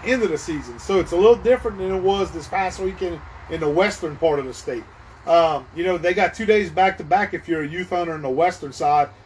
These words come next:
you get no youth days at the end of the season. In the east zone, they give you one day this coming weekend, and then you get one day at the end of the we-, at the end of the year when the regular season ends.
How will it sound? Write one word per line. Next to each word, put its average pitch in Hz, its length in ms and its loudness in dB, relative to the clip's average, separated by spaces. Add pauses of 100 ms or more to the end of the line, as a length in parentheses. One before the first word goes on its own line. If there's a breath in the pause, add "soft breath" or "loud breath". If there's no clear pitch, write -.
(140 loud breath)
you 165 120 -10
get 156 260 2
no 190 320 6
youth 180 320 -8
days 160 280 -2
at 147 80 -14
the 143 140 -4
end 165 140 -6
of 135 80 -8
the 123 40 -8
season. 107 420 -12 (380 loud breath)
In 175 180 -4
the 175 120 -4
east 254 300 0
zone, 185 420 4 (480)
they 175 140 -2
give 190 240 -2
you 170 160 -8
one 196 340 2
day 226 160 6
this 202 220 -4
coming 262 340 0
weekend, 294 480 -6 (500)
and 180 120 -4
then 190 120 -2
you 196 80 -2
get 196 200 2
one 208 280 0
day 208 180 2
at 196 80 -2
the 180 140 0
end 196 160 -4
of 185 60 2
the 151 220 -4
we-, 160 180 -4
at 160 180 -2
the 160 80 -8
end 185 180 -2
of 180 40 2
the 170 60 2
year 170 200 2
when 160 160 -4
the 151 80 -4
regular 156 320 -2
season 139 420 -10
ends. 117 280 -16